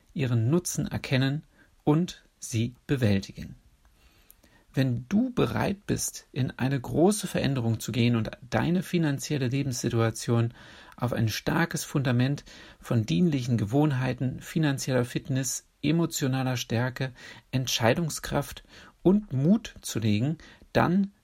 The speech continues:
nutze das Online-Jahrescoaching-Programm und transformiere deine Denk- und Handlungsweise zum Thema Geld dauerhaft.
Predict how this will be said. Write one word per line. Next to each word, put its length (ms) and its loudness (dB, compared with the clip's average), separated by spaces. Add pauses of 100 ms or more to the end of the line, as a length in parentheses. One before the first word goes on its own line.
nutze 400 0
das 300 0
Online-Jahrescoaching-Programm 1800 0 (440)
und 180 2
transformiere 720 0
deine 420 0
Denk- 480 0
und 240 -2
Handlungsweise 760 0
zum 220 -6
Thema 300 0
Geld 500 0
dauerhaft. 640 -4